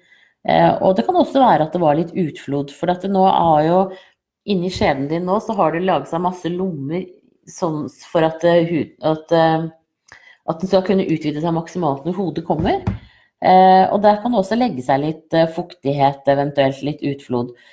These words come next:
Sånn at, eh, det er flere muligheter her, altså. Så jeg tenker at, eh, se det an, og hvis du tenker at det kommer noe mer, altså hvis, hvis det var vann som hadde gått, og du, selv om du satt stille med det bindet på, så skulle det jo ha kommet noe i løpet av et kvarter og tjue minutter.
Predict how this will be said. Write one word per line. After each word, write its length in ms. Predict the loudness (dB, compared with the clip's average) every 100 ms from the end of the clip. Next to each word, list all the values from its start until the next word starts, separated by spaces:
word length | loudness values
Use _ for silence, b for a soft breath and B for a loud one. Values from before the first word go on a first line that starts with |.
| b
Sånn 160 | -6 -4
at, 160 | -2 2
eh, 600 | 4 6 6 6 2 -4 -10 -4
det 120 | 0
er 80 | 0
flere 320 | 0 0 0
muligheter 600 | 0 -2 -4 -6 -6 -4
her, 200 | 0 2
altså. 280 | 2 0 -4 -4 _ _ _ _ _ _
Så 100 | 0
jeg 140 | 0
tenker 320 | 0 -4 -2 -2
at, 200 | -2 -2
eh, 680 | 0 0 0 -2 -6 -8 -12 -18 -20 -20 -14
se 180 | -2
det 240 | 0 0 2
an, 240 | 2 0 -4 -10 -2
og 280 | 0 0 -2
hvis 160 | -6
du 80 | -8 -4
tenker 340 | -4 -4 -8
at 100 | -8
det 80 | -8
kommer 300 | -4 -4 -4
noe 100 | -2
mer, 200 | 0 0 -2 B B B
altså 140 | -4 -2
hvis, 220 | -4 -8 -10
hvis 200 | -10 -6
det 100 | 0 4
var 180 | 4 2
vann 220 | 0 -2
som 160 | -4 -2
hadde 240 | 0 0
gått, 320 | 0 0 0 -6
og 100 | -6
du, 80 | -6
selv 420 | -10 -6 -2 -2
om 60 | -2
du 80 | -4
satt 240 | -6 -8
stille 380 | -8 -4 -4 -2
med 120 | -4
det 100 | -4 -4
bindet 280 | -4 -4 0
på, 120 | 0 -2 B B B B
så 80 | -10
skulle 280 | -2 0 2
det 80 |
jo 60 | 2
ha 40 | 0
kommet 440 | -2 -2 -2 -4 -4
noe 160 | -2
i 60 | 0
løpet 180 | 0 -2
av 80 | -8
et 80 |
kvarter 300 | -8 -4 -2
og 80 | -2
tjue 180 | -6 -8
minutter. 460 | -8 -6 -2 -2